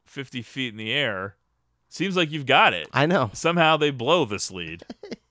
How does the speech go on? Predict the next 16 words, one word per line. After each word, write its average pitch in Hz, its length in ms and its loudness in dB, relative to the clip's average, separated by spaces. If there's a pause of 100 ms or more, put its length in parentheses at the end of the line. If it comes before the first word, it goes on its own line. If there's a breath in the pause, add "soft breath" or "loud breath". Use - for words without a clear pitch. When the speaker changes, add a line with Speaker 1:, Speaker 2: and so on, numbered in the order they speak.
(420)
Speaker 1:
But 156 120 6
it 175 100 4
is 214 140 2
a 135 80 4
particularly 113 720 -2
brutal 101 480 -4
way 92 440 -2 (340)
for - 280 -4
Eddie 110 280 -4
to 107 140 -10
die 101 340 -2
Speaker 2:
I 120 160 2
know. 117 160 2
Speaker 1:
in 135 100 0
a 131 80 0
character 147 720 -2